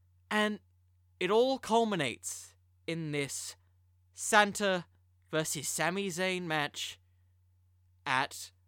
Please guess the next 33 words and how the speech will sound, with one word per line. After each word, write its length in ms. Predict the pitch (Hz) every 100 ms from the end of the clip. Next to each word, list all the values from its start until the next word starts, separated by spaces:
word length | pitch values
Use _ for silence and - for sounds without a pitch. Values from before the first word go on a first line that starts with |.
| _ _ _ _ _
whatever 440 | 131 165 202 196
pay-per-view 500 | 202 202 202 202 185
you, 300 | 202 202 220 196
you 140 | 214
wanna 240 | 214 233
call 380 | 226 214 175 151
it. 160 | 135 120 _ _ _ _ _ _ -
I 140 | 156
don't 220 | 185 185
know. 400 | 185 165 139 127 -
We'll, 260 | 143 147 135 _ _ _ _ _ _ _ _ _ _ _
we'll 160 | 156 175
call 260 | 202 202 185
it 180 | 165
Santa's 400 | - 196 185 185
Workshop 500 | 160 160 139 - 135
match. 520 | 107 113 95 - - -
That, 180 | 175 226
that's 260 | 226 233
the 100 | 220
match 240 | 226 233 208
that 100 | 196
we're 80 | 190
gonna 120 | 190
have 180 | 214 190
for 80 | 175
the 100 | 175
pay-per-view. 460 | 180 160 131 117
It's 100 | 113
the 100 | -
Santa 420 | - 196 196 214
Workshop 560 | 196 165 165 - 151 -
match. 560 | 151 131 95 - -